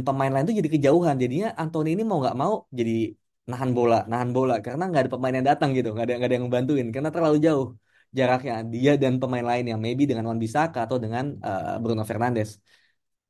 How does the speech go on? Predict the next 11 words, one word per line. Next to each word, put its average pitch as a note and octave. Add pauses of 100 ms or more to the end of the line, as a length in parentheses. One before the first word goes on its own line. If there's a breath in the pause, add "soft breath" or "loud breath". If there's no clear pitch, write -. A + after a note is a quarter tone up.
(160)
Gitu. G#2 (460)
Nah, A2+
sedangkan B2+
Amad C#3
Diallo E3+ (120)
ini E3+ (100)
bermainnya F3+
lebih E3
ke E3
dalam. F3+ (200)
Jadi D3